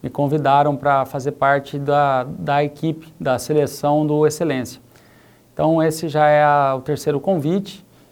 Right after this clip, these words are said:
e hoje eu conversei com todos os presentes sobre essa interação que deveria existir, pelo menos, entre a ortodontia e as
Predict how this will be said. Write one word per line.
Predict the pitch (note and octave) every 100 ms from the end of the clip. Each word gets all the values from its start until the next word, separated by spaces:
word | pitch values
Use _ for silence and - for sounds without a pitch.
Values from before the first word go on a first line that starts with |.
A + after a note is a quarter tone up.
| _ _
e | -
hoje | D3 F#3 F3
eu | E3+
conversei | E3+ D#3 D#3 - D#3
com | D3+ C#3+
todos | D3 D3 C#3 B2
os | C3+ B2+ A#2+ -
presentes | - C3 B2+ E3 F#3 - - - _ _ _ _ _
sobre | - D#3 E3+
essa | E3
interação | F#3+ E3+ G3 F#3+ - - F3+ G3+ E3
que | -
deveria | E3 F3+ E3+ D#3 G3 G#3+
existir, | D3+ C#3+ - E3
pelo | D#3 C#3
menos, | C#3+ E3 D#3 A#2+ - - _ _ _
entre | - D3+ D3+ D#3+ D#3
a |
ortodontia | D3+ D#3 E3 D#3+ D#3+ E3+
e |
as | E3+